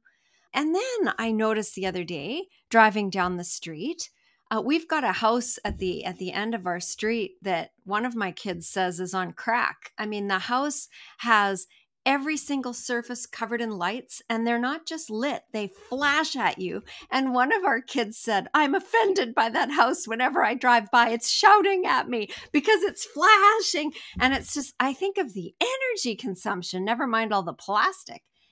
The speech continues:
And then, <laughs> then the other day, on Remembrance Day, we have Remembrance Day for the veterans on November eleventh, uh, here. And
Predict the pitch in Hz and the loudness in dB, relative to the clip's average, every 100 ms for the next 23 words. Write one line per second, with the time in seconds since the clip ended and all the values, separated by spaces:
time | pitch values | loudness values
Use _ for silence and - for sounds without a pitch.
0 | _ - 254 277 302 302 370 - - - | _ -8 -2 0 2 0 -2 -8 -18 -20
1 | - - - 427 427 453 508 554 415 233 | -18 -16 -6 0 2 4 2 2 2 0
2 | 277 185 - - - - - 247 247 233 | -2 -8 -20 -20 -20 -20 0 0 2 0
3 | 240 262 359 440 349 - - 185 - 285 | 0 2 2 2 0 -2 -6 -6 -6 -8
4 | - 226 277 269 233 220 214 220 226 202 | -8 -6 0 0 0 -2 0 -2 -2 -8
5 | - - 185 180 180 170 165 170 190 190 | -10 -6 -6 -6 -6 -6 -6 -4 -4 -4
6 | 175 - 175 - - 180 180 180 175 185 | -8 -8 -10 -12 -10 -8 -6 -6 -4 -2
7 | 190 175 - 185 185 185 175 - - _ | -2 -4 -4 -2 0 0 -4 -8 -20 _
8 | _ _ _ _ _ - 170 - - 208 | _ _ _ _ _ -18 -18 -10 -4 -2
9 | 185 226 - - - 214 202 196 196 | -4 -6 -14 -18 -2 4 4 4 2